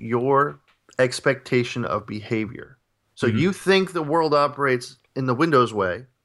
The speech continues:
Speaker 1: and you go on a Mac, and it operates different.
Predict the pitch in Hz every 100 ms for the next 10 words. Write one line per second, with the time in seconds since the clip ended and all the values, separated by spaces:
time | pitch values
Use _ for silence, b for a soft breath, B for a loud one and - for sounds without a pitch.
0 | _ 117 117 113 123 127 123 131 156 156
1 | - _ _ _ _ _ - 120 104 113
2 | 107 104 - 113 -